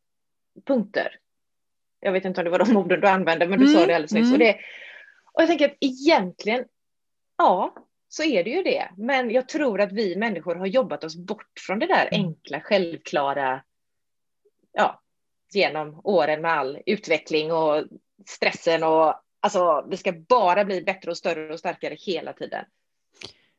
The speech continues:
Speaker 2: Och, och sen, det som slog mig nu när du säger sådär, det är ju just det här att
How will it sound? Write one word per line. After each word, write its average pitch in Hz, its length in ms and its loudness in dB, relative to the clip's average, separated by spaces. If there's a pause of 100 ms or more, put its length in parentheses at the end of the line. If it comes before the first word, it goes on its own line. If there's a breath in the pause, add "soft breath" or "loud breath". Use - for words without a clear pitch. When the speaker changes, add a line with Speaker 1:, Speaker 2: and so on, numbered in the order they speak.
(340 loud breath)
Speaker 2:
Och, - 240 2
och 277 120 4
sen, 302 500 0
det 269 120 2
som 294 160 -2
slog 339 260 0
mig 262 160 4
nu 269 540 4
när 226 280 0
du 220 160 -2
säger 226 240 -2
sådär, 247 420 -2
det 214 120 0
är 269 80 2
ju 269 140 2
just 220 220 -2
det 226 60 -2
här 214 160 -2
att 214 240 -6